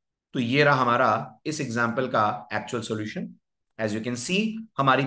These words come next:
पहली टीआर के अंदर एक टीएच है, टीएच के अंदर दूसरा टीएच है, दूसरा टीएच, और इसके साथ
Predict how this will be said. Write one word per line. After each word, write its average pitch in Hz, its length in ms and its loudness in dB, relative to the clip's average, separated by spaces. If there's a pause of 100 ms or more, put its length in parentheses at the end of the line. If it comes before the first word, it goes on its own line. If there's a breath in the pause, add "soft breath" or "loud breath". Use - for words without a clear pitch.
पहली 151 300 4
टीआर 151 360 2
के 151 60 -4
अंदर 139 220 -2
एक 131 160 -8
टीएच 139 320 -2
है, 185 100 -6 (640)
टीएच 233 280 6
के 220 120 2
अंदर 190 320 4
दूसरा 185 360 2
टीएच 175 380 -2
है, 185 100 -8
दूसरा 135 260 -4
टीएच, 175 440 -2
और 139 220 0
इसके 196 260 0
साथ 127 400 2